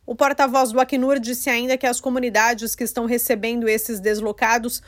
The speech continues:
continuam tendo papel central em ajudar os civis, demonstrando solidariedade ao doar o que podem. A população recebe cobertores, material para montar tendas, itens para cozinhar, redes mosquiteiras, colchonetes e kits de higiene,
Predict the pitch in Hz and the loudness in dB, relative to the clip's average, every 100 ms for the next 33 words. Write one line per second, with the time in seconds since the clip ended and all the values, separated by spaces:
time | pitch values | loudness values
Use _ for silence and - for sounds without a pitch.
0 | - - 370 427 - 320 302 262 269 262 | -20 -8 -2 -2 0 0 0 0 0 0
1 | 233 208 220 240 240 240 - 349 277 240 | 0 0 -2 2 2 2 -2 -4 -2 2
2 | 240 226 208 220 233 220 214 214 240 - | 4 2 -2 -4 -2 -2 0 2 0 0
3 | 277 196 240 269 - - - 220 269 302 | -2 -2 -2 -2 -4 -18 -6 -2 0 0
4 | - - 285 294 277 - 294 285 269 262 | -2 2 2 2 -2 0 0 0 0 2
5 | 226 202 226 262 233 254 269 240 226 240 | 2 2 2 2 0 0 2 2 2 4
6 | 277 285 269 381 - 202 175 180 - 190 | 2 -4 -8 -8 0 2 2 -2 -12 -14
7 | - _ 208 254 240 277 277 320 320 311 | -20 _ -4 -2 2 2 2 0 2 0
8 | - 269 247 254 262 262 269 - 277 277 | 2 2 2 2 4 4 0 0 4 4
9 | 254 226 214 254 226 226 233 233 226 220 | 2 -4 -4 -2 2 2 2 0 0 -2
10 | 240 247 - 262 269 247 240 - 285 427 | -2 -2 -4 -4 -2 0 0 -2 -4 -4
11 | 392 294 - 226 220 247 220 247 226 240 | -2 -4 0 0 0 -4 -4 -2 0 0
12 | 247 214 214 196 214 247 - 294 - 233 | 0 -2 -4 -4 -4 -4 -4 -8 0 2
13 | 247 254 - - 370 - 320 208 226 254 | 2 0 -4 0 0 0 -2 -2 -2 -2
14 | 247 - 262 240 269 254 269 220 226 247 | -4 -6 -6 -6 -6 -4 -4 -4 -4 -4
15 | 240 233 226 202 | -2 -2 -2 -4